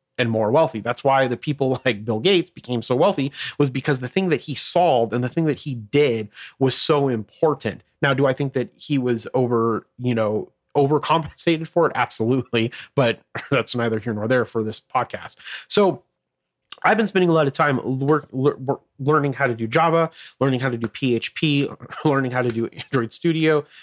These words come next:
things like that. And the P H P is <laughs> not relevant to the app, but for something else. Um, and, and so, so one of the things that, that I've been thinking about when I was doing that one night, it was, like, one o'clock in the morning,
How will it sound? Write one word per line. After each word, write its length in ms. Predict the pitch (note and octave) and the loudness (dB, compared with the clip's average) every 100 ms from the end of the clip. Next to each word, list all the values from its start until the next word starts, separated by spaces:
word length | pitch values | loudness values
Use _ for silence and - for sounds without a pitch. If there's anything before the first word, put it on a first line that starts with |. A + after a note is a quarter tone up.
| _ | _
things 200 | D#3 C#3+ | -2 0
like 200 | B2 A2+ | 2 0
that. 240 | A#2+ A#2 - | 0 0 0
And 120 | B2 | -4
the 40 | |
P 160 | A#2+ D3+ | -2 0
H 140 | C3+ | -2
P 180 | - B2+ | -4 -4
is 120 | A2+ - | -4 -2
<laughs> 40 | |
not 240 | B2+ G#2+ - | -2 -2 -4
relevant 360 | A2+ G#2+ G#2 | -4 -2 -6
to 60 | - | -8
the 80 | G2+ | -6
app, 260 | G#2+ G2+ | -4 -4
but 140 | - G2 | -8 -12
for 120 | G#2 | -10
something 300 | - G2 G2 | -8 -8 -8
else. 180 | G2 - - - - | -10 -10 -6 -4 -2
Um, 200 | - D3 C3+ | 0 0 0
and, 140 | A#2+ - _ _ _ | -6 -8 _ _ _
and 160 | C#3+ C#3 | -2 2
so, 320 | E3 D#3+ D3 - _ - | 4 4 2 -4 _ -2
so 180 | E3+ | 0
one 260 | D#3 D3+ G3 | 2 2 0
of 60 | F#3 | 0
the 80 | |
things 480 | C#3+ - E3+ E3 C#3 | -4 0 0 0 -2
that, 500 | - C3+ C3+ C3 A#2 _ _ _ _ - - | -4 0 2 2 0 _ _ _ _ -10 0
that 240 | C#3+ C3+ | 2 4
I've 160 | B2+ C#3 | 2 0
been 100 | B2 | 0
thinking 280 | F3+ D#3+ | 0 0
about 160 | C#3 B2 | 2 2
when 100 | B2 | 2
I 40 | |
was 120 | A#2 A2+ | 0 2
doing 240 | G#3 F#3 | 2 2
that 160 | A#2 A2 | 0 0
one 160 | A2+ | -2
night, 300 | A2 A#2 C3+ | 0 0 0
it 60 | - | -2
was, 120 | C3 | 0
like, 140 | A#2+ B2 | 0 0
one 140 | D#3+ | 0
o'clock 260 | D#3 C#3+ C#3+ | 2 -2 -2
in 60 | |
the 80 | A#2+ | -2
morning, 320 | C#3+ G3+ D3 | 2 2 0